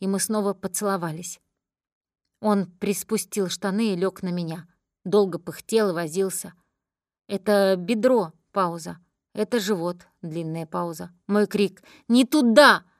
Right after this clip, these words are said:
Мог бы и потренироваться заранее. "На ком?" "Ты говорил, что твой одноклассник прошлой зимой трахнул снежную бабу. Вот он, думаю, отличит, где бедро, а где..." Да, поначалу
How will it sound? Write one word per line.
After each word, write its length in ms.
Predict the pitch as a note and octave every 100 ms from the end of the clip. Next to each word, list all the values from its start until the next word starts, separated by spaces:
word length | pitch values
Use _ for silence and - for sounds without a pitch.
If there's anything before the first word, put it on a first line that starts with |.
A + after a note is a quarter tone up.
| _ _ _ -
Мог 220 | A#3+ C4
бы 160 | A#3 C4
и 120 | B3+
потренироваться 800 | B3 C4+ B3+ B3 G#3+ A#3 C#4 G#3
заранее. 560 | F3+ G3+ F#3+ E3+ E3 - _ _ -
"На 120 | A#3
ком?" 500 | - F#4 F#4+ F3+ - _ _ _ _ _
"Ты 80 | -
говорил, 380 | A#3+ C4+ D#4 E4+
что 140 | -
твой 220 | B3 B3 C4+
одноклассник 540 | D4 - D4+ - A#3
прошлой 320 | - C4 A#3+
зимой 280 | G#3 B3 C#4+
трахнул 440 | B3 C4 - A3+
снежную 480 | G3 A#3 B3+ A3+ A#3
бабу. 380 | F3 F#3+ D#3+ F3 - _ _ _ _ -
Вот 240 | B3+ A#3+
он, 160 | F#4+ C#4+
думаю, 420 | D4 B3 A3 F#3 - _ -
отличит, 500 | A3+ D#4 C#4+ C4 G3
где 220 | G3 G#3+
бедро, 560 | F#3 G#3+ G3+ C4+ D4+ C4+
а 160 | G#3
где..." 460 | G3 F#3+ A#3+ A#3+ G#3+ _ _ _ - - G3+ E3 - _ _ _ _ _ _ _ _ _ _ _ -
Да, 220 | F#3+ G#3
поначалу 540 | F#3+ G3 G#3+ C#4 C4